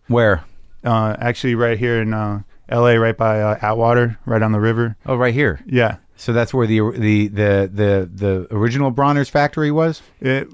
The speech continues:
Speaker 2: you know, it was actually another facility
Speaker 1: Uh-huh.
Speaker 2: that we would rent time out on.
Speaker 1: In Atwater.
Speaker 2: Yeah,
Speaker 1: Uh-huh.
Speaker 2: basically right there.
Speaker 1: And so
Speaker 2: And
Speaker 1: your dad and your grandfather were, were kind of at odds, but your, your father saw that there was a, a real business to be managed.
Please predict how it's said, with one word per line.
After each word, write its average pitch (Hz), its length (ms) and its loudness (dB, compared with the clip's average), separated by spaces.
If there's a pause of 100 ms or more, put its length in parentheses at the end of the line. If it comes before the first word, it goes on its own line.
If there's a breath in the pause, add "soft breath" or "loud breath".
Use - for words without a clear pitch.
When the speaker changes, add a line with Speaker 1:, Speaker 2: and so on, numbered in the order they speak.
Speaker 2:
you 151 120 0
know, 151 120 4
it - 20 6
was 143 140 4
actually 151 280 0
another 131 460 2
facility 135 840 -6
Speaker 1:
Uh-huh. 113 140 2
Speaker 2:
that 117 180 2
we 107 220 2
would 107 320 -4
rent 113 220 0
time 117 260 -2
out 110 180 0
on. 104 360 -4 (100)
Speaker 1:
In 117 140 2
Atwater. 92 560 0 (100)
Speaker 2:
Yeah, 113 280 -2 (140)
Speaker 1:
Uh-huh. 107 160 2
Speaker 2:
basically 113 280 0
right 107 200 0
there. 110 440 -2
Speaker 1:
And 113 200 2
so 127 100 0
Speaker 2:
And 120 80 2
Speaker 1:
your 120 100 2
dad 123 280 2
and 117 100 2
your 110 120 2
grandfather 107 540 2
were, 101 80 -2 (240 loud breath)
were 113 100 0
kind 135 240 2
of 113 80 0
at 110 140 4
odds, 127 320 2
but 110 100 0
your, 110 220 0
your 113 240 0
father 117 400 2
saw 110 300 2
that 104 140 0
there 107 140 2
was 101 240 0
a, 98 240 2
a 104 40 -2
real 98 180 0
business 101 420 0
to 98 100 -4
be 85 300 -2 (160)
managed. 92 640 -2